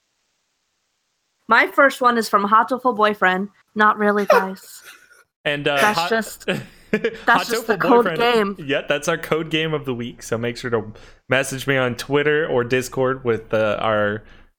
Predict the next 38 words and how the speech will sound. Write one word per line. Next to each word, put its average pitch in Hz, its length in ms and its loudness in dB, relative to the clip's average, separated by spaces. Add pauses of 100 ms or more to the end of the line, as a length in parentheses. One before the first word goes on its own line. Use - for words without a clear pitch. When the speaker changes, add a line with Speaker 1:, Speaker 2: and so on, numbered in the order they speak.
(340)
Speaker 2:
code 156 460 -4
game 131 400 -2
of 127 160 -4
the 110 120 -2
week 123 300 -8
if 120 140 -10
you 117 100 -8
want 113 320 -6
a, 101 260 -6
uh, 95 200 -6
free 120 260 -4
prize. 104 480 -4 (140)
Dakota? 127 340 -4 (160)
Speaker 1:
Or 220 100 4
message 233 380 0
me 214 140 2
and 196 80 2
I'll 190 100 2
give 185 160 -6
you 185 140 -2
a 185 40 -4
game 185 220 -4
of 175 220 -2 (120)
Hatoful - 400 -4
Boyfriend. 160 420 -8 (220)
Speaker 2:
Well, 104 240 -10
don't 107 200 -4
do 403 100 6
that. 92 160 0
<laughs> - 1600 -6 (300)
Speaker 1:
Okay. 185 400 -2 (1400)
I 247 80 2
have 381 160 4
a 403 100 4
really, 269 240 4
really 214 340 0
long 175 300 -2
list. 156 440 -12